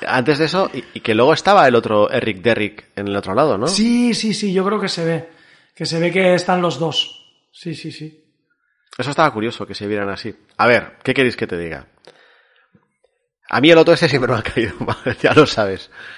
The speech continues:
Speaker 1: Y por un lado dije, "Je, ojalá se los carguen". Y luego dice, "Claro, aquí nunca matan al mensajero". Entonces,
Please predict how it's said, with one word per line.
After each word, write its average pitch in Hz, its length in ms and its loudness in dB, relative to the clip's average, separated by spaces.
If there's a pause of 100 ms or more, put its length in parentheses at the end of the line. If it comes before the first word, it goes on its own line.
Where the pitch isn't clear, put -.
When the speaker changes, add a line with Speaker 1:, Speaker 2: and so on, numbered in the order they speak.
(300)
Speaker 1:
Y - 120 -6
por 156 140 4
un 202 100 4
lado 214 260 6
dije, 143 220 0
"Je, 131 200 4
ojalá 120 260 4
se 190 120 -4
los 131 160 2
carguen". 80 400 -2 (100)
Y - 40 -10
luego 107 140 -4
dice, 92 160 -8
"Claro, 98 180 0
aquí 120 160 -6
nunca 123 240 -2
matan 98 240 -4
al 90 80 -8
mensajero". 87 460 -14
Entonces, 233 460 -6